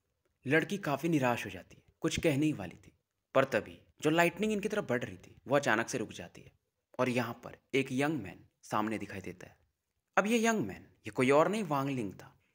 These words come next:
जो कि इस डिसाइपल और उसके टीचर को देखता है और finally मन में बोलता है कि "प्लैनेट सुजाकू, मैं वापस आ चुका हूँ।" और वांगलिंग इनसे पूछता है कि "फेलो कल्टीवेटर, कुछ मेजर हुआ क्या सुजाकू प्लैनेट में इन कुछ महीनों, सालों में?"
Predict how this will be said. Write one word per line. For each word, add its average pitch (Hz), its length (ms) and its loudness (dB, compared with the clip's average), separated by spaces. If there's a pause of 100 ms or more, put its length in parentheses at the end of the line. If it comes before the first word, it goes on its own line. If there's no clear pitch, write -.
जो 110 100 -4
कि 117 100 -2
इस - 160 -4
डिसाइपल 131 520 -6 (460)
और 117 100 8
उसके 131 200 -2
टीचर 123 280 -2
को 127 120 -2
देखता - 320 -6
है - 120 -20 (380)
और 110 80 -2
finally 139 340 2
मन 123 120 0
में 110 200 -4
बोलता 90 300 -14
है - 100 -20 (160)
कि 110 80 -10
"प्लैनेट 117 300 4
सुजाकू, 107 500 -8 (540)
मैं 117 100 0
वापस 104 400 0
आ 92 60 -2
चुका 90 260 -12
हूँ।" - 120 -20 (580)
और 190 80 8
वांगलिंग 185 380 4
इनसे 170 200 -2
पूछता - 320 -10
है - 200 -20
कि 110 60 -4
"फेलो 117 280 2
कल्टीवेटर, 120 500 -6 (400)
कुछ - 180 0
मेजर 147 360 2
हुआ 170 180 2
क्या 135 140 -4
सुजाकू 120 380 -4
प्लैनेट 104 380 -6
में - 100 -20 (440)
इन 113 200 0
कुछ 120 260 -2
महीनों, 117 300 0
सालों 92 320 -8
में?" 90 180 -16